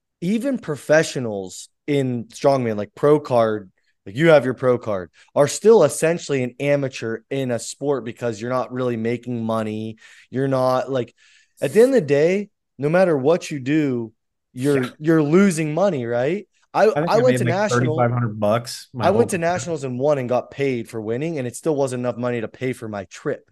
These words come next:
Speaker 1: And it was in the same state I live in.
Speaker 2: That's
Speaker 1: You know what I
Speaker 2: crazy.
Speaker 1: mean? So, so it's, it, and it,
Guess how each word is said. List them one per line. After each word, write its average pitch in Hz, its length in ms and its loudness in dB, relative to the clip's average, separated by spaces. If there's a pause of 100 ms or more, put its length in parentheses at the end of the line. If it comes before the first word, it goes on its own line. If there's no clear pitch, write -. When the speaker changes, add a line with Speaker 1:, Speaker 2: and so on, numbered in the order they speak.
Speaker 1:
And 147 80 -4
it 156 40 -2
was 143 140 -4
in 156 80 -4
the 139 80 -4
same 135 220 -6
state 139 340 -6
I 107 140 -4
live 107 280 -8
in. 85 100 -16 (520)
Speaker 2:
That's 123 140 -6
Speaker 1:
You 143 60 0
know 170 80 6
what 160 80 4
I - 20 2
Speaker 2:
crazy. 151 80 -2
Speaker 1:
mean? 160 140 -10 (340)
So, 185 460 0 (220)
so 190 220 2
it's, 170 180 -4 (520)
it, 175 340 -4
and 170 220 -6 (480)
it, 156 180 -6